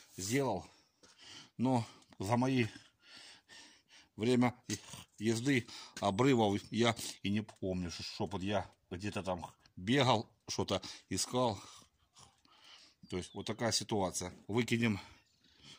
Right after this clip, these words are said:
кран родной, вот это всё выкинется. Подсоединим сразу на прямую всё, ресивера, подачу. Вот здесь была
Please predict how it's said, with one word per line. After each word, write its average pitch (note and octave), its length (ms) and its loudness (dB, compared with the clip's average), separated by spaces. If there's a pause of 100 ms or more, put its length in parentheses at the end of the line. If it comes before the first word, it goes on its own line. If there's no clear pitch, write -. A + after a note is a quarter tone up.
(120)
кран A2 360 0 (960)
родной, A#2+ 540 2 (280)
вот - 220 -4
это C3 220 2
всё A#2 180 4
выкинется. A2 680 4 (1500)
Подсоединим A2 840 2
сразу G#2 440 4
на G2 200 0 (480)
прямую A#2+ 480 4
всё, G#2 320 0 (500)
ресивера, A2+ 640 2 (680)
подачу. G#2+ 540 2 (120)
Вот A2+ 220 2 (300)
здесь A#2+ 260 6 (240)
была A2+ 300 6